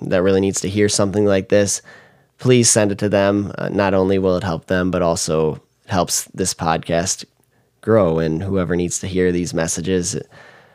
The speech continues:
I'd love to hear that it reaches you. So,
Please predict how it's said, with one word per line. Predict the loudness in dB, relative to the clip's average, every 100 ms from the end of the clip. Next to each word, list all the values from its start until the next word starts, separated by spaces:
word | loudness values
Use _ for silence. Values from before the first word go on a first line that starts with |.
| _ _
I'd | -2 2
love | 2 2
to | 0 0 0
hear | 2 4 6
that | 4 4
it | 4
reaches | 0 -2 -4 -4
you. | -6 -4
So, | -2 -2 -4